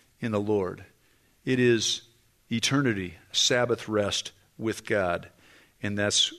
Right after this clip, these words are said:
what He calls us to. So I guess my question for us, uh, here, here wrapping up is, uh, is will you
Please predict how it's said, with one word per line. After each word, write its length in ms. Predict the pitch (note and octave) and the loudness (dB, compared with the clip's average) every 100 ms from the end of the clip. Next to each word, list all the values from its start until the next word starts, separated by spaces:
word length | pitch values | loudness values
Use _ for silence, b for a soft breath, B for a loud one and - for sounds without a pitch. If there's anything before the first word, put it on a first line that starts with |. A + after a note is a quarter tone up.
| _ | _
what 160 | G#2 F#2+ | -6 -6
He 80 | F2+ | -4
calls 320 | F#2+ F#2 F#2 | -4 -4 -4
us 120 | - | -8
to. 200 | - - - _ _ _ _ _ _ b b b b b b b b b _ _ _ _ _ _ _ _ _ _ _ _ _ _ _ _ _ _ _ _ _ _ _ _ - | -10 -14 -16 _ _ _ _ _ _ b b b b b b b b b _ _ _ _ _ _ _ _ _ _ _ _ _ _ _ _ _ _ _ _ _ _ _ _ -4
So 120 | B2+ | 0
I 40 | |
guess 180 | D#3+ E3+ | 2 2
my 120 | D3 | 0
question 500 | B2+ D#3+ D3+ - C#3+ | 0 2 4 2 -2
for 240 | A#2+ B2+ A#2 | -4 2 2
us, 400 | A2 - - A#3+ - | 2 0 -4 -6 -6
uh, 320 | A2+ G#2+ G#2 | -2 -2 -2
here, 440 | A2+ G#2+ G#2+ - - | 0 0 0 -6 -8
here 160 | A2 G#2 | -4 0
wrapping 420 | G#2+ G#2+ A2 G2+ | 0 0 -2 -4
up 240 | F#2+ - - _ | -4 -8 -20 _
is, 380 | - G#2+ F#2 A2+ | -8 -6 -6 -4
uh, 340 | G2+ G2 F#2+ F#2 _ _ B B B B B B B B B B B B _ _ _ _ _ _ _ _ _ _ _ _ _ _ _ _ _ _ - | -2 0 -4 -6 _ _ B B B B B B B B B B B B _ _ _ _ _ _ _ _ _ _ _ _ _ _ _ _ _ _ -8
is 160 | A2+ | -6
will 260 | A#2 C#3+ F3+ | -2 -2 0
you 320 | E3+ D#3+ D3+ | 0 0 -2